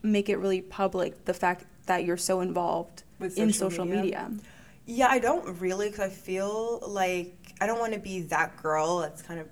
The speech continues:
Speaker 2: not bragging, you know what I mean? But I,
Speaker 1: Mm-hmm.
Speaker 2: I want, it's a part of me, it's part of something I do that I enjoy, I really enjoy it, but there is a negative connotation with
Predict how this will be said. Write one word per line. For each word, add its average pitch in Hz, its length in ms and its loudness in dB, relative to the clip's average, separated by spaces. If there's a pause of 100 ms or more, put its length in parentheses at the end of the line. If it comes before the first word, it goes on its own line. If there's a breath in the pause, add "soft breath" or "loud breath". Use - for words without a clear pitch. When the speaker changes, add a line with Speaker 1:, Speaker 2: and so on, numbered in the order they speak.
Speaker 2:
not 214 220 -6
bragging, 165 540 -4
you 180 80 -2
know 190 60 -2
what 190 100 -4
I 175 40 -4
mean? 175 180 -4
But - 100 -4
I, 185 120 0
Speaker 1:
Mm-hmm. 214 440 2
Speaker 2:
I 220 140 4
want, 202 420 0
it's 226 160 0
a 226 80 -2
part 196 300 2
of 233 120 0
me, 247 200 -2
it's 196 140 -6
part 196 200 2
of 196 60 -6
something 196 200 -4
I 170 120 -2
do 170 240 -4
that 185 120 -2
I 160 80 -2 (100)
enjoy, 165 480 -6
I - 20 -4
really 165 300 -6
enjoy 160 380 -8
it, 240 140 -4
but 196 120 0
there 180 100 0
is 202 180 -2
a 277 80 -2
negative 160 600 -4 (460 loud breath)
connotation 190 920 -2
with 160 480 -2